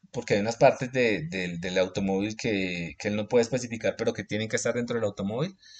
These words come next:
Entonces, tengo que extender automáticamente la orden.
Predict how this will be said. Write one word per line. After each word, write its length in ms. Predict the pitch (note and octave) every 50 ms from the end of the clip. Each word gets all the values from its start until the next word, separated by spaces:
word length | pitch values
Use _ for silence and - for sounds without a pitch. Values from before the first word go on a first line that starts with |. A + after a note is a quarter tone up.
| - - _ _
Entonces, 300 | A#2+ A#2 A#2+ B2 A#2 A#2
tengo 240 | C#3 B2 A#2+ C3 B2+
que 320 | - D3 B2+ B2 B2+ - -
extender 440 | B2+ B2 - - C#3 A#2 G#2+ A2 A2+
automáticamente 840 | B2 B2+ D3+ C3+ A#2 G2+ B2 G#2+ - C3+ B2+ A2+ G2+ F#2+ A#2 A#2+
la 140 | B2+ A2+ G2+
orden. 360 | G2 G2 G2 C3+ F#3 G#3+